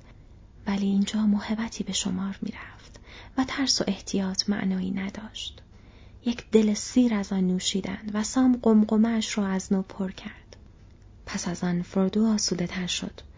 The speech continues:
و چندین مایل بیوقفه رفتند تا آنکه پهن شدن راه و تلیعهٔ دیواری زمخت در طول حاشیهٔ جاده به آنها هشدار داد که به قلعهٔ ارکی دیگری نزدیک می‌شوند. فردو گفت:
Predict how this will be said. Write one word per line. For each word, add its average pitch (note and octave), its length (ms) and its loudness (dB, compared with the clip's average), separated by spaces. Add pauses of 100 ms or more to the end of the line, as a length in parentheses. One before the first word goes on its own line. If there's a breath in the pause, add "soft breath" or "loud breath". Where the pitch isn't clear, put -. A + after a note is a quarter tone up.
(280 loud breath)
و F#3 60 4
چندین F#3 440 2
مایل F3 300 -2
بیوقفه F3+ 460 -2
رفتند F3 680 -6
تا F#3+ 120 0
آنکه F#3 320 0
پهن F#3 320 -6
شدن F3+ 460 -2
راه F3+ 320 -2 (440 loud breath)
و G3 100 8
تلیعهٔ G#3+ 560 2
دیواری G3 460 2
زمخت E3+ 680 -2
در F3+ 160 2
طول F3+ 240 -2
حاشیهٔ G3+ 600 0
جاده F#3 540 -4 (480 loud breath)
به A3+ 80 8
آنها A3+ 380 4
هشدار G3+ 420 0
داد E3+ 340 -4
که G3+ 120 0
به G#3 100 2
قلعهٔ G#3+ 640 2
ارکی G3 480 2
دیگری G3+ 480 2
نزدیک E3+ 600 -4
می‌شوند. - 680 -8 (1160 loud breath)
فردو F3 420 4
گفت: F#3+ 640 -2